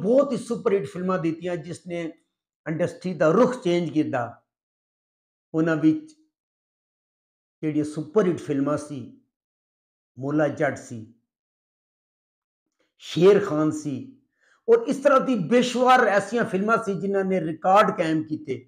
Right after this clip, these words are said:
ते उस डायरैक्टर दा नाम है यूनुस मलिक। नाज़रीन, यूनुस मलिक ने अपनी जिंदगी जितनियां फिल्मां कीतियां, उन्हां फिल्मां दे विच सुल्तान राय नूं ने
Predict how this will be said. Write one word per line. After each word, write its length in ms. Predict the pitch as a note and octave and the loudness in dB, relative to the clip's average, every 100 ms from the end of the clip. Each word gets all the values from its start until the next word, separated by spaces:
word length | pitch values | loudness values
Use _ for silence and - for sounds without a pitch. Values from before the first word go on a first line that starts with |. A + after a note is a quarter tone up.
| _ _ _ _ _ _ - | _ _ _ _ _ _ -14
ते 60 | |
उस 420 | C3+ C#3 E3 - - | -14 -12 -16 -16 -18
डायरैक्टर 580 | B2 C3 B2+ B2+ - C3+ | -12 -8 -10 -12 -10 -8
दा 160 | A#2 A#2 | -6 -8
नाम 360 | A2 A2 A2+ | -8 -12 -12
है 120 | A2 G#2+ _ _ - | -14 -18 _ _ -20
यूनुस 520 | A#2+ A#2 A#2 A2 - A2+ | -18 -14 -16 -18 -20 -16
मलिक। 300 | A2 G2+ _ _ _ _ _ _ _ _ _ _ _ _ _ _ _ _ _ _ _ _ _ _ | -14 -14 _ _ _ _ _ _ _ _ _ _ _ _ _ _ _ _ _ _ _ _ _ _
नाज़रीन, 400 | F3+ A#3+ C4+ D4 | 4 4 6 4
यूनुस 300 | A#3 C4+ D4 C4 | 4 4 2 2
मलिक 300 | C#4 C#4 C#4+ | 4 4 2
ने 120 | C4 | 0
अपनी 260 | B3+ B3+ B3+ D#3+ | 0 0 -4 -4
जिंदगी 420 | G3+ G#3+ B3 B3+ F3 | -4 -4 -4 -6 -6
जितनियां 480 | G3 B3 D4 D4 A#3 | -6 -4 2 2 2
फिल्मां 340 | F#3+ F#3+ F#3 | -2 0 0
कीतियां, 380 | C#3+ D#3+ C#3+ C#3+ B2 - _ _ _ _ | -2 -8 -8 -10 -10 -14 _ _ _ _
उन्हां 220 | F3 F3 D#3+ | -8 -6 -8
फिल्मां 380 | - C#3+ D3+ D#3+ | -8 -6 -4 -2
दे 100 | C#3 | -4
विच 220 | C#3 C3+ - - _ | -4 -6 -8 -20 _
सुल्तान 440 | _ D3 B2+ C#3 C#3 | _ -10 -8 -4 -2
राय 160 | C#3+ | -2
नूं 180 | C#3 C3+ | -2 -2
ने 120 | B2 | -4